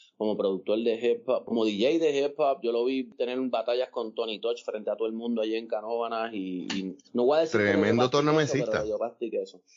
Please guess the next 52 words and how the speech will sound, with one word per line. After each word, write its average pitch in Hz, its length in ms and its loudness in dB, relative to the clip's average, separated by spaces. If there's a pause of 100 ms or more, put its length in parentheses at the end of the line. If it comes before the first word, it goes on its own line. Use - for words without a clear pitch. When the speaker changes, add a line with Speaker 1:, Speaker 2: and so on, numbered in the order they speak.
(140)
Speaker 1:
<laughs> 175 640 -2
Speaker 2:
No, 110 300 4
él 120 120 4
es 95 140 2
tremendo 113 500 2
turntablist. 110 720 -2 (600)
Speaker 1:
Sí, 101 80 -6
señor. 131 560 0
Y, 110 580 0 (100)
y 117 60 0
también, 117 420 0
pues, 175 440 2
con 139 180 -2
él 151 80 0
fue 196 140 -4
que 190 100 0
yo 185 140 0
grabé 185 300 2
ese, - 200 -8
esa 175 260 -2
primera 170 440 0
vez, 151 360 0
que 110 220 -2
Oakley 113 320 -2
fue 156 140 -4
el 143 40 -6
que 160 100 -4
me 151 100 0
lo 143 100 0
presentó. 123 720 -2
Imagínate, 113 580 -2
Oakley, 123 520 -2
Oakley 135 300 0
desde 131 260 0
Montepal 117 480 -4
conocía 117 380 -2
a - 20 0
un 123 100 -8
D 123 100 -2
J 123 140 2
de 120 160 2
Río 113 100 0
Grande. 113 380 -2
So, - 140 -4
imagínate 95 340 -4
qué 123 60 -2
personaje 117 520 -2
era 110 240 2
Oakley 107 220 -4
en 95 60 -10
aquel 95 200 -6
tiempo. 101 400 -6